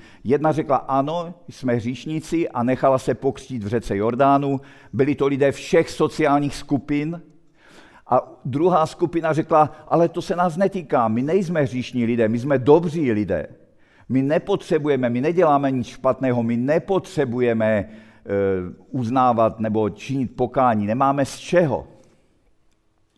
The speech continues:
Byli to typicky třeba farizeové, to byli takoví nejslušnější, nejlepší lidé té doby, kteří Jana odmítli, ale, eh, nebyli to jenom oni. Čili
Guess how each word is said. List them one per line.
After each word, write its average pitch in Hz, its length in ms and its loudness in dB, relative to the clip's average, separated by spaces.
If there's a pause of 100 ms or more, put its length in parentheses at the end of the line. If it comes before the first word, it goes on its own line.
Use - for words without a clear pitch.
(2500)
Byli 135 240 0
to 151 140 0
typicky 139 500 -4
třeba 104 240 -2
farizeové, 135 880 2
to 123 120 -4
byli 107 140 -2
takoví 110 240 -2
nejslušnější, 120 840 0
nejlepší 117 500 0
lidé 110 280 2
té 104 180 -2
doby, 98 280 -2
kteří 120 280 -2
Jana 117 240 0
odmítli, 117 640 -2
ale, 110 400 0 (200)
eh, 101 180 -2
nebyli 117 420 -2
to 110 300 0 (340)
jenom 104 420 -2
oni. 87 300 -8 (1300)
Čili 147 280 -4